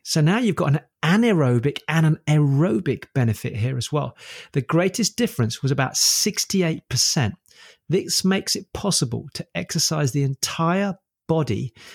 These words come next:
knowing that there is no undue pressure applied to any part of the body, such as the feet, the ankles, and the legs, because of this soft action. And at the same time, knowing that each part of the body, each part, remember, cellular level,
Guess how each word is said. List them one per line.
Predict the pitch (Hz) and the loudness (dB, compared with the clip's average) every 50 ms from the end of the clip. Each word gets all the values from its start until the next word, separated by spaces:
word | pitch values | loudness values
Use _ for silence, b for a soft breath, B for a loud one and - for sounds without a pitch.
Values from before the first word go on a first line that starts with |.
| B B B - | B B B 0
knowing | 135 139 127 127 135 131 | 2 2 2 4 2 0
that | 123 - | 0 0
there | - 135 127 | 0 0 0
is | 120 101 127 | 0 2 2
no | 131 147 170 180 190 196 - - - | 2 2 4 4 2 2 0 -2 0
undue | 156 170 175 170 147 - 180 190 165 | 2 2 4 2 2 0 -2 -2 -2
pressure | - - - - 196 - 170 - - 214 | -4 -6 -4 -2 0 0 0 0 -2 -4
applied | 180 - - 165 147 147 143 - | -4 -4 -2 0 2 2 0 0
to | - - - 143 | -2 -4 0 2
any | 147 160 190 185 | 2 2 2 0
part | - - - 170 170 165 | 0 0 0 0 0 0
of | 143 | 0
the | 147 131 | -2 0
body, | 117 139 123 110 113 117 120 - | 2 2 2 2 0 -2 -2 -4
such | - - 127 113 - | -4 -2 -2 0 0
as | 135 113 | 0 0
the | - 120 | 0 -2
feet, | - - - - 123 113 127 - - _ _ _ _ _ _ _ _ - | -4 -4 -2 0 0 0 0 -2 -6 _ _ _ _ _ _ _ _ -8
the | - - - | -6 -4 -2
ankles, | 131 120 117 110 - - 143 131 139 | 0 0 0 0 -2 -2 -2 -2 0
and | 143 143 | 0 2
the | 156 | 2
legs, | 143 131 110 101 107 143 - - - - | 2 2 2 2 0 -2 -2 -4 -6 -6
because | - - - - 120 | -6 -6 -4 -4 -2
of | 120 127 | -2 -2
this | 139 - | -2 -2
soft | - - 151 139 - - | -2 0 -2 -2 0 -2
action. | 127 117 - - - 131 127 - - B B B B B B B B - | -2 -2 -4 -4 -4 -4 -6 -6 -10 B B B B B B B B 0
And | 143 151 147 | 2 2 2
at | 151 | 2
the | - 147 | 0 0
same | - - - 185 196 208 190 | 0 2 2 2 2 0 0
time, | 185 - - 165 147 143 143 139 143 | -2 -4 -2 -2 0 2 2 4 4
knowing | 170 165 139 113 113 120 | 4 4 2 2 0 0
that | 120 123 - - | -2 -4 -4 -2
each | 185 190 202 180 - - | -2 0 0 -2 -6 -8
part | - - - 180 185 - | -6 -4 -2 -2 0 -2
of | 175 - | -2 -4
the | - 135 | -4 -6
body, | 113 - - 180 175 131 110 113 120 - b b b b b _ | -4 -2 0 0 0 2 0 -2 -2 -6 b b b b b _
each | - 202 202 - - - | 0 0 0 0 -2 -6
part, | - - 202 190 147 | -4 -2 -2 0 0
remember, | 120 117 117 120 127 | 0 0 0 0 0
cellular | - - - 160 151 147 139 139 | -2 0 0 2 2 4 4 2
level, | 135 123 113 120 120 | 2 0 -2 -4 -8